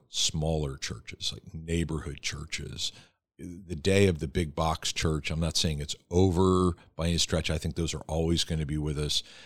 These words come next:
But there does seem to be a real emphasis with, you know, Gen Z and on down that, that maybe the focus is gonna be on, instead of fewer big churches,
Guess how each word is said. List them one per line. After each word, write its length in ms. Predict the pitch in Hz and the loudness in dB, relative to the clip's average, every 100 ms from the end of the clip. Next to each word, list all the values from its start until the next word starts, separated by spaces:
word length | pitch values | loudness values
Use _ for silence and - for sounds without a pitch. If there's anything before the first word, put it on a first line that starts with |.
| - | -8
But 160 | 87 - | -6 -2
there 100 | 82 | -4
does 280 | 69 107 - | 2 4 4
seem 300 | - 98 85 | 4 2 2
to 100 | 85 | 0
be 160 | 78 | 0
a 60 | 76 | 0
real 260 | 76 101 - | 4 4 4
emphasis 720 | 85 - 76 - 73 73 - | -2 -2 0 0 0 -6 -4
with, 320 | 80 76 - | -2 -2 -4
you 80 | 82 | -6
know, 260 | 73 71 71 | -6 -6 -8
Gen 380 | 67 82 76 69 | -4 -2 -2 -2
Z 480 | 85 78 78 71 85 | -2 0 0 -4 -4
and 220 | 76 71 - | -6 -6 -6
on 220 | 80 73 65 | -4 -4 -2
down 580 | 80 82 69 64 71 - _ _ _ _ _ _ 80 73 | 0 0 0 -6 -12 -16 _ _ _ _ _ _ -16 -4
that, 220 | 87 - _ 78 | -4 -4 _ -12
that 160 | 80 | -10
maybe 380 | 82 92 120 120 | 0 4 6 4
the 100 | 85 | 4
focus 480 | - 90 85 80 - | 2 0 0 -2 0
is 140 | 69 | 0
gonna 240 | - 80 80 | -2 -2 -2
be 260 | 80 82 - | 0 -2 -2
on, 500 | 80 80 78 76 73 _ _ _ _ | -4 -2 -2 -4 -8 _ _ _ _
instead 300 | 80 76 87 | -6 -2 -2
of 80 | 76 | -4
fewer 480 | - 113 101 85 69 _ _ | -2 2 4 2 0 _ _
big 220 | 104 95 | 0 0
churches, 720 | - 80 73 - 73 73 - | -2 -2 -2 -2 -2 -2 -4